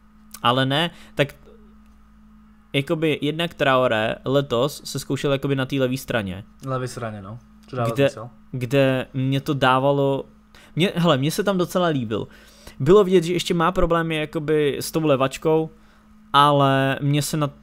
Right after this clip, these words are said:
Speaker 1: tom levým křídle jako líbil za, jako víc jak na pravém, protože on stejně neumí moc dobře centrovat, jako upřímně.
Speaker 2: No,
Speaker 1: Traoré.
Speaker 2: ne.
Speaker 1: On nemá dobrý centry, takže to, že je napravo a může centrovat, moc tomu jako nepomáhá. Ale
Speaker 2: Ale ani
Speaker 1: střelu-
Speaker 2: kopat do lopty velmi dobře nevě.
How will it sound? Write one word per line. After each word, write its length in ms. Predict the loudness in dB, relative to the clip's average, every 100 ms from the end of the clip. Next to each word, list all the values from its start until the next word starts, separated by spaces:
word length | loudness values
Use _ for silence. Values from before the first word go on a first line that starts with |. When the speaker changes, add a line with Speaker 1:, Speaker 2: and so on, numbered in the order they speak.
| -20 -20 _ -8
Speaker 1:
tom 220 | -2 0 2
levým 340 | 2 2 -2
křídle 360 | -4 -4 0 2
jako 160 | 2
líbil 380 | 0 0 2 2
za, 160 | 2 -2
jako 220 | -4 -2
víc 220 | 0 0 -2
jak 100 | -2
na 120 | 0
pravém, 380 | 2 0 0 0
protože 220 | 0 0
on 80 | -2
stejně 300 | -4 -6 -6 -10 -12 -4
neumí 380 | -2 0 -2
moc 220 | -4 -4 -6
dobře 260 | -6 -8
centrovat, 460 | -10 -10 -10 -12 -12
jako 180 | -10 -10
upřímně. 340 | -10 -12 -12 -16 -20 _ -20 -20 -16 -8
Speaker 2:
No, 100 | -4
Speaker 1:
Traoré. 320 | -2 -2 -2
Speaker 2:
ne. 100 | -6 -14 _ _ -4
Speaker 1:
On 140 | -2
nemá 240 | 2 2 2
dobrý 280 | 2 -2 -4
centry, 300 | -6 -8 -6
takže 200 | -4 -2
to, 120 | -2
že 100 | 0
je 60 |
napravo 480 | 0 0 0 2 0
a 40 | 0
může 240 | 0 -4
centrovat, 420 | -6 -2 -2 -2
moc 240 | -2 -4 -4
tomu 200 | -2 -2
jako 160 | -2
nepomáhá. 600 | -4 -4 0 0 0 -4 -6 -18 -4
Ale 160 | 0
Speaker 2:
Ale 100 | 2
ani 80 | 2
Speaker 1:
střelu- 140 | 2 2
Speaker 2:
kopat 160 | 2 2
do 60 |
lopty 220 | -2 -2
velmi 200 | -4 -4
dobře 220 | -4 -6 -8
nevě. 220 | -10